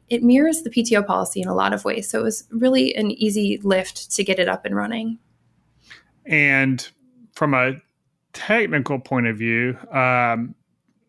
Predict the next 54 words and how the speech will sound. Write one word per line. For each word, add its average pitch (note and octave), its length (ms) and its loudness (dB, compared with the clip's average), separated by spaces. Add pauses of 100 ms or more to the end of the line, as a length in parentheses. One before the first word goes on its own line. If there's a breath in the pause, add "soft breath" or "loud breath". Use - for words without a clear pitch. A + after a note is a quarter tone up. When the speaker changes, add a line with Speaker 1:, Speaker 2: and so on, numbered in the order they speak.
(580)
Speaker 2:
do D3+ 80 2
you, C#3+ 120 2
you D#3 200 -2
track D#3 360 2
it C#3+ 160 0 (200)
as C3 140 0
part C#3+ 280 2
of, C3+ 80 0
in, C#3+ 180 2
in C#3+ 200 2
your C3 180 4
payroll D3 400 2
system, C#3+ 280 -2
just C3+ 140 -4
like C#3 180 -2
you C3 60 -2
do C3 120 -2
P C#3+ 200 -2
T C#3+ 220 0
O, D#3 240 4
or, A#2+ 280 2 (240)
uh, A#2 340 2 (540 loud breath)
because C3+ 260 4
that's F3 240 2
one F3 100 6
of D3+ 80 4
the C3+ 60 2
challenge, C#3+ 400 0
we D3 100 4
had D3 180 2
to B2+ 80 0
kind C3+ 300 2
of, A#2 220 -2 (160)
you C#3+ 100 -2
know, B2 100 0
we C3 120 2
use C3 180 2
QuickBooks B2+ 480 0
for B2+ 160 0
all B2 140 4
our B2 200 2
stuff B2+ 360 -4
and B2 100 -4
our A#2+ 80 -2
payroll B2+ 460 -2
and A#2 100 -4
all A#2 120 -2
of A2+ 60 -4
that, A#2 240 -2
you B2 140 -10
know, C3 120 -20
twenty, C#3+ 240 2 (200)
you C#3 100 0
know, B2 240 -2